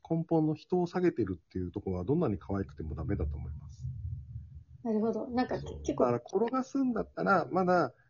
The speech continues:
Speaker 1: 「何々さんの箸の持ち方素敵ですね」って言って、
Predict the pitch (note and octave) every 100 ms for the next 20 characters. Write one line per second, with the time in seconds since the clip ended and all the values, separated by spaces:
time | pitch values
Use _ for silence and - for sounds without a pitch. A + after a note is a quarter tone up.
0 | _ - D#3+ G#3+ A#3+ G#3 E3+ C#3+ B2 B2
1 | D#3+ D3+ C3 A2+ A2+ - B2+ C3 - D3+
2 | D#3 F3 F3+ - D3 D3+ - - C3 -
3 | - F#4+ -